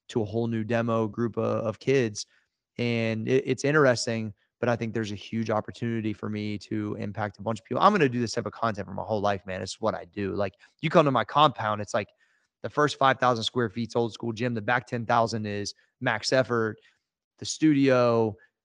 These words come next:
content, the packing, or, like, it's all here. So it's like, and it's five, ten minutes from my crib. Like, this is what I do. This is my life. That's what I'm saying. Like, if I don't go through all that other stuff, I can't have my,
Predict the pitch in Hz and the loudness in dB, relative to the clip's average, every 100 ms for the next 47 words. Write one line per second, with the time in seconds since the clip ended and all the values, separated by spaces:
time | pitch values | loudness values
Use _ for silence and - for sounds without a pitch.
0 | _ - 135 131 - 120 110 135 127 120 | _ -4 -2 -2 -2 -4 -2 0 0 -2
1 | 117 123 120 123 151 123 - 160 147 104 | -4 -2 -2 4 6 6 2 -2 -2 -2
2 | 101 - _ _ - - 135 127 113 - | -6 -14 _ _ -4 0 2 2 -2 -4
3 | _ _ _ _ _ 131 127 107 - 127 | _ _ _ _ _ -4 -4 -4 0 2
4 | 120 107 131 123 113 - 107 98 - 120 | 2 0 -4 -2 -6 -6 -6 -4 0 2
5 | 101 101 92 - 127 110 107 113 107 101 | 2 -2 -4 -4 -4 -4 -4 -2 0 -2
6 | 104 120 110 110 104 101 101 101 113 107 | -4 -2 -2 -2 -6 -6 -4 0 0 -2
7 | 101 110 - 110 - 120 110 117 127 113 | -4 -6 -4 -6 -4 -4 -2 0 0 0
8 | 120 113 120 107 120 110 113 107 107 127 | 0 0 0 0 0 -2 -4 -4 -4 -6
9 | 107 110 101 104 110 113 107 101 | -4 -4 -4 -2 -2 0 -2 -4